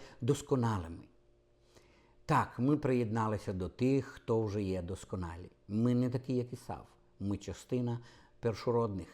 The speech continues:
які не відказалися від першородства. Ми церква. Він каже: «Ви прийшли до Ісуса, який приніс новий заповіт своєму народу. Ви прийшли до крові, якою окроплюють і яка свідчить нам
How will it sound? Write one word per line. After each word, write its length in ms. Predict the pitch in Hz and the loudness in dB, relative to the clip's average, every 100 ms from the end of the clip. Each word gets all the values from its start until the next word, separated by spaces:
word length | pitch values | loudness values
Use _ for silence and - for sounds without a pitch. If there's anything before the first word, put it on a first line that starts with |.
| - _ | -20 _
які 420 | 107 110 - 107 110 | -4 -4 -2 -4 -2
не 440 | 104 110 120 143 | 0 2 2 2
відказалися 840 | 143 143 - 139 123 107 110 - 110 - - - - | 2 0 -2 -2 0 0 -2 -2 -6 -6 -20 -14 -6
від 300 | 98 107 - | -4 -4 -2
першородства. 800 | 123 - 139 131 127 - 113 - - _ _ _ - | -4 0 2 2 -2 -8 -10 -10 -14 _ _ _ -4
Ми 300 | 110 110 110 - | -2 0 -2 -8
церква. 580 | - - 120 131 - 101 - - - - - - | -18 -4 0 0 -2 -10 -10 -20 -20 -20 -18 -6
Він 240 | 107 117 | -2 -2
каже: 420 | 107 107 101 113 - - - | 0 -2 0 -2 -2 -12 -8
«Ви 260 | 113 107 123 | -2 2 2
прийшли 400 | 123 113 - 123 | 2 -2 0 0
до 220 | 110 110 | 2 0
Ісуса, 560 | 104 - 113 135 - 143 | 0 -2 -2 -2 -2 -4
який 300 | 117 104 120 | -4 -2 -4
приніс 460 | 120 117 120 117 - | 0 0 0 -2 -6
новий 880 | 110 104 120 139 175 190 143 127 110 - | -4 0 4 4 6 4 4 2 0 -4
заповіт 640 | 95 107 - 110 107 104 | -4 -4 -2 -2 0 -4
своєму 480 | - 90 87 85 87 | -6 -6 -6 -6 -4
народу. 480 | 101 117 139 85 - - _ - - - - - | -4 0 -2 -2 -8 -18 _ -20 -20 -20 -14 -2
Ви 240 | 120 151 | 4 6
прийшли 380 | 147 139 - 151 | 6 2 4 4
до 160 | 135 | 6
крові, 600 | 139 131 139 147 143 151 - | 6 6 6 6 4 2 2
якою 460 | 127 - 143 135 | 0 4 6 6
окроплюють 840 | - 127 - 147 175 139 143 143 139 | 4 0 6 6 6 4 2 2 0
і 60 | |
яка 280 | 131 123 120 | 0 2 -2
свідчить 640 | - 107 127 180 - 165 151 | -4 -2 -2 -2 -4 -6 0
нам 260 | 147 143 | 2 2